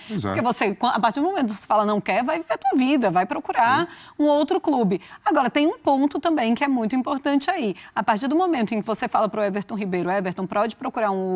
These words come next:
Speaker 2: outro clube", você sabe que você vai reforçar um outro clube. Algo importante, porque só um, um time grande consegue ter dinheiro pra contratar o Everton Ribeiro.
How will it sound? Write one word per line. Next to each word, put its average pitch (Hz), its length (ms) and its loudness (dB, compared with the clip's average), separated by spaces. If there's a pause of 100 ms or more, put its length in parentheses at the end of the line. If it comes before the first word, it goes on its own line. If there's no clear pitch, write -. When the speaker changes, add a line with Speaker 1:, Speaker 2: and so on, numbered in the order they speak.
(120)
Speaker 2:
outro 185 280 -2
clube", 220 540 -2 (460)
você 196 260 -2
sabe 190 340 2
que 240 80 -6
você 254 280 -4
vai 202 120 0
reforçar 214 720 -2
um 254 160 0
outro 190 440 0
clube. 415 320 2
Algo 175 120 2
importante, 214 520 -2
porque - 180 -6
só 208 560 4 (300)
um, 208 380 2
um 190 40 4
time 220 300 0
grande 208 340 0
consegue 320 320 -4
ter 269 100 -10
dinheiro 220 240 -4
pra 302 460 -2
contratar 220 540 -4
o 294 100 -4
Everton 294 320 -4
Ribeiro. 214 420 -4